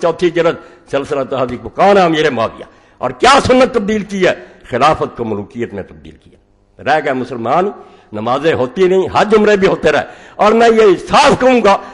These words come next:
کہ جو لوگ اصل دین کو چھوڑ جاتے ہیں اور اسلامی نظام کو برباد کرتے ہیں، وہ نمائشی کام بہت کرتے ہیں۔ عید میلاد النبی ٹی وی پر منائیں گے، عمروں کے لیے، وہ کسر پوری کرتے ہیں کہ لوگوں کو بیوقوف بنائیں کہ دیکھو یہ کتنے دیندار،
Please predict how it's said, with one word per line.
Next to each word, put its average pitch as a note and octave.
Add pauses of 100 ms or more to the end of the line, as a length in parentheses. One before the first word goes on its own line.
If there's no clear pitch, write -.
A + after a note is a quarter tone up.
(120)
کہ D#3+
جو D#3+
لوگ B3
اصل A#3+
دین A3+
کو G3
چھوڑ E3
جاتے D#3+
ہیں F#3
اور D#3
اسلامی D3
نظام C#3
کو E3+
برباد B2+
کرتے -
ہیں، G2+ (280)
وہ D3+
نمائشی D#3
کام D#3+
بہت E3+
کرتے -
ہیں۔ - (360)
عید A2+
میلاد A2+
النبی A#2
ٹی B2+
وی B2
پر B2
منائیں A2+
گے، G#2+ (340)
عمروں D#3+
کے D#3+
لیے، D#3+
وہ A#3
کسر B3+
پوری A3
کرتے C3
ہیں A#2
کہ B2
لوگوں C#3+
کو D3+
بیوقوف D3
بنائیں F#3 (260)
کہ B2
دیکھو B2
یہ B3+
کتنے B3
دیندار، G3